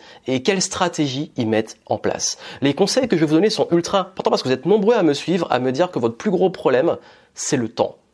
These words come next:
Et oui, parce que vous travaillez énormément pour des résultats financiers qui sont décevants. Et en plus, malgré tout ça, vos journées sont extrêmement chargées et vous savez pas et vous voyez pas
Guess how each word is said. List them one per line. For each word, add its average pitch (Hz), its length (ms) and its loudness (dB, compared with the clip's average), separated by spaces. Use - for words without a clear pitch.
Et 147 120 2
oui, 127 220 -4
parce - 200 0
que 131 520 4
vous 143 480 0
travaillez 151 520 0
énormément 160 600 2
pour 139 160 2
des 131 100 0
résultats 139 320 0
financiers 151 600 0
qui 135 120 -8
sont 120 220 -4
décevants. 120 560 0
Et 139 120 2
en 143 100 4
plus, 170 320 0
malgré 131 320 2
tout 139 140 -6
ça, 175 200 2
vos 131 180 0
journées 131 280 2
sont - 380 -4
extrêmement 135 500 -2
chargées 113 540 0
et 135 100 2
vous 123 140 -2
savez 135 440 0
pas 139 280 4
et - 20 2
vous 113 140 2
voyez 135 320 2
pas 120 240 -2